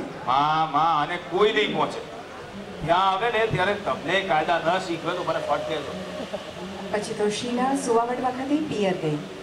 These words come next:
Speaker 2: ખોળો ભરવાનો શુભ પ્રસંગ ઉજવાયો ત્યારે બધા ભેગા થયા હતા. પછી ભલીમા એકવાર એની ખબર કાઢી આવ્યા.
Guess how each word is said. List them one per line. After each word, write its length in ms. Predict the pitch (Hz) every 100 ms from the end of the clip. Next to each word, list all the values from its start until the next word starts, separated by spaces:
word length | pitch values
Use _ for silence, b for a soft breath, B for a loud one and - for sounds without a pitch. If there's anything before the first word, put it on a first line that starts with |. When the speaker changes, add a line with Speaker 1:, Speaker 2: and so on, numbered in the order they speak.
| - - - - 233
Speaker 2:
ખોળો 260 | 202 196
ભરવાનો 460 | 190 196 196 190 190
શુભ 220 | - 208
પ્રસંગ 360 | 185 180 185 180
ઉજવાયો 420 | 180 220 277 240 117 - -
ત્યારે 180 | 233 226
બધા 300 | 240 240 285
ભેગા 340 | 277 190 185
થયા 260 | 185 190 170
હતા. 300 | 175 160 160 165 175 196 202 196
પછી 220 | 233 240
ભલીમા 380 | 254 269 285 339
એકવાર 420 | 339 240 - 294
એની 240 | 285 269 -
ખબર 160 | 254 208
કાઢી 360 | 190 185 175 175
આવ્યા. 260 | 165 160